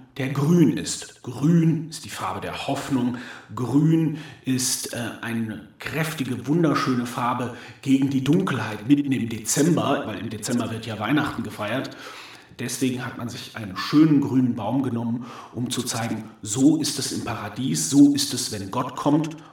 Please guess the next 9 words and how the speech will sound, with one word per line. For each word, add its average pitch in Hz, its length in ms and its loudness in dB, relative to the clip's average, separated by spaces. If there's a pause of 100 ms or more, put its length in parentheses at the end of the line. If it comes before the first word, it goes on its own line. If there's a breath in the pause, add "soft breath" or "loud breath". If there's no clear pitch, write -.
Und 117 140 -6
das - 140 -4
feiern 151 360 2
wir 107 80 -6
ja 98 140 -2
an 110 160 -6
Weihnachten. 104 680 -4 (240)
Gott, - 460 -4 (180)
Jesus, 117 680 -4